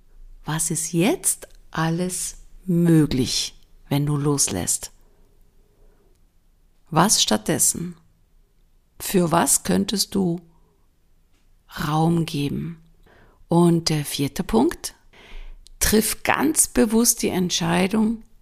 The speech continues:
jetzt lasse ich los.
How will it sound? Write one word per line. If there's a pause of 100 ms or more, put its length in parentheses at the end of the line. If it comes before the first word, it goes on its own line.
(160)
jetzt (220)
lasse
ich (300)
los.